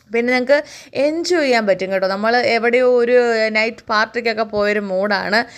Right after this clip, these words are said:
ഇതിങ്ങനെ പതഞ്ഞ് പതഞ്ഞ് പൊന്തി വരുമ്പോൾ ചില സമയത്ത് നല്ല സ്പീഡിലാണ് വെള്ളം അവർ ഒഴുക്കി വിടുന്നത് കേട്ടോ. ആ സമയത്ത് നമുക്ക് എന്തോ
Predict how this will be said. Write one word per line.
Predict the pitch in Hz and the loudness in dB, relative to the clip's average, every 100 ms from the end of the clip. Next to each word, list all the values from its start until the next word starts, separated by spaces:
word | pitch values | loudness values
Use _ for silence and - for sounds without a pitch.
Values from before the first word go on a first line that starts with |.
| - - | -16 -8
ഇതിങ്ങനെ | 226 247 262 269 | -4 0 -2 -2
പതഞ്ഞ് | 254 202 208 262 339 - | 0 2 2 0 -6 -4
പതഞ്ഞ് | 233 202 226 269 | -2 -2 -4 -6
പൊന്തി | 220 202 214 | -6 -4 -2
വരുമ്പോൾ | 262 226 220 240 | 0 0 -2 -4
ചില | 240 220 | -4 -4
സമയത്ത് | 240 220 208 220 | -2 -4 -4 -4
നല്ല | 226 180 180 147 254 277 277 285 | -4 -4 -4 -4 -4 -4 -2 -2
സ്പീഡിലാണ് | 285 - 220 214 247 226 208 214 | -2 -8 -4 -2 0 0 0 0
വെള്ളം | 185 196 208 | 0 2 2
അവർ | 196 202 - - - - | 2 0 -4 -8 -20 -6
ഒഴുക്കി | 196 190 202 208 | -2 -2 -4 -4
വിടുന്നത് | 185 175 190 | -4 0 0
കേട്ടോ. | 185 170 | 2 -2
ആ | 175 | -2
സമയത്ത് | 214 254 254 - | -4 -4 -4 -6
നമുക്ക് | 285 247 262 277 | -6 -6 -6 -6
എന്തോ | 247 | -2